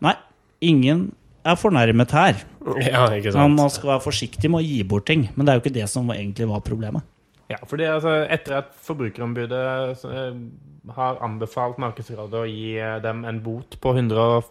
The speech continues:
Speaker 3: femti tusen kroner, eh, så er jo det, som du sier, Sindre, kon-, konklusjonen, at, eh, Forbrukerrådet har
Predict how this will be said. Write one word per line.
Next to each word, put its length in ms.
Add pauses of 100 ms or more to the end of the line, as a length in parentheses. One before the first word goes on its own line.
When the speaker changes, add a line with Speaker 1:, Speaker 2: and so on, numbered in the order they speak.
(120)
Speaker 3:
femti 340
tusen 300
kroner, 280 (500)
eh, 440
så 120
er 120
jo 60
det, 380
som 240
du 80
sier, 320
Sindre, 340
kon-, 160
konklusjonen, 640
at, 220
eh, 60
Forbrukerrådet 480
har 80